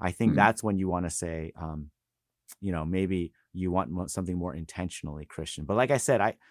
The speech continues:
Speaker 1: if someone says, "I'm going to this non-Christian counselor on my campus," and, you know, just a secular counselor, I would say, "I'm glad for that," because I think, first of all, you're admitting you could use that help.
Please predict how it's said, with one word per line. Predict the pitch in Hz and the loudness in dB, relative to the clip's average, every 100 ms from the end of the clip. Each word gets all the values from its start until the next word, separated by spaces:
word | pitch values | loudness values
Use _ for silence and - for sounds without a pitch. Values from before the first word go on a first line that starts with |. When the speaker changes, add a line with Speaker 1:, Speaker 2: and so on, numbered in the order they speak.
| _ _ - | _ _ -2
Speaker 1:
if | 110 | 2
someone | 131 139 | 2 4
says, | 117 98 | 4 4
"I'm | 117 113 104 | 4 4 2
going | 110 | 2
to | 104 | 2
this | 95 - - | 0 -4 -2
non-Christian | 85 110 - - - 110 90 | 0 0 0 -8 -6 -4 -2
counselor | 113 113 95 | 0 0 -2
on | 90 | -2
my | 80 | -4
campus," | - 104 135 139 - - 80 | -2 -4 -2 -2 -2 -6 -8
and, | 85 - _ _ | -10 -10 _ _
you | 104 | -4
know, | 78 | -2
just | 98 | -2
a | 85 | -2
secular | - 107 101 85 | 0 0 0 0
counselor, | 92 104 127 | -2 0 2
I | 95 | 4
would | 123 | 2
say, | - 104 92 _ _ _ - | 4 2 2 _ _ _ 2
"I'm | 147 | 4
glad | 160 175 196 | 8 8 6
for | 78 | 0
that," | 65 - _ _ _ - | -4 -6 _ _ _ -2
because | 113 104 | 2 2
I | 101 | 2
think, | 127 110 | 0 0
first | 160 127 | -2 0
of | 101 | 2
all, | 95 | 2
you're | 92 | 2
admitting | 85 85 117 104 85 - | 2 2 2 0 -2 -8
you | 95 | -10
could | - 85 | -6 -4
use | 95 | -4
that | 80 | -4
help. | - 98 | -2 -2